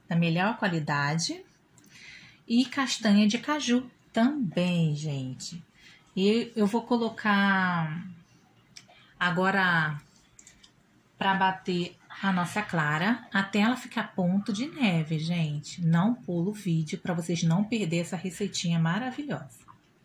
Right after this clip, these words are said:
Vou bater a clara, tá?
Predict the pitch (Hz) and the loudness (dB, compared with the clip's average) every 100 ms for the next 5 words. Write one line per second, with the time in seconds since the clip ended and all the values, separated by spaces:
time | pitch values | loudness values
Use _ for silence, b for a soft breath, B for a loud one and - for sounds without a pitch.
0 | _ _ _ _ _ _ B B - 175 | _ _ _ _ _ _ B B -12 -6
1 | 190 208 202 202 208 - 180 165 180 202 | 0 0 2 2 2 0 2 2 2 0
2 | - 196 247 | 2 4 4